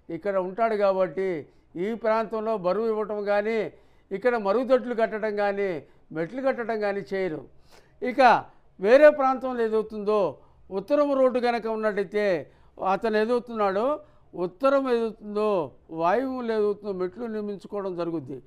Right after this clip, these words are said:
అది కూడా ఏదవుతుందో, మెట్లు కూడా ఏదవుతుందో, ప్రహరీ గోడకు ఆనుకుని చూ-, వచ్చి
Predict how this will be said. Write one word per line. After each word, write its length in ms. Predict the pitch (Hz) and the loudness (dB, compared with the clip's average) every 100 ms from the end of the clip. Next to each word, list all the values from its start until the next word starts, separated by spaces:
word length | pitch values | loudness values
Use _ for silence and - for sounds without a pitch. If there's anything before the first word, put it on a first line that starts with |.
| - _ _ - | -20 _ _ -4
అది 200 | 180 226 | -2 2
కూడా 320 | 285 285 269 | 4 4 4
ఏదవుతుందో, 760 | 247 233 226 226 208 208 180 131 - _ 156 | 0 -2 -4 -8 -2 2 2 -2 -12 _ -6
మెట్లు 360 | 175 190 254 | -4 -4 -2
కూడా 220 | 254 247 | 2 2
ఏదవుతుందో, 720 | 233 214 208 202 190 233 285 - - _ _ - | 2 0 -4 -8 -4 -4 -4 -8 -20 _ _ -4
ప్రహరీ 340 | 190 196 254 | 0 2 2
గోడకు 360 | 262 254 254 226 | 4 4 4 2
ఆనుకుని 400 | 208 220 208 226 | 0 0 -4 -8
చూ-, 340 | 185 208 185 | -4 -4 -2
వచ్చి 500 | 175 - 233 226 143 | -6 -6 -4 -4 -4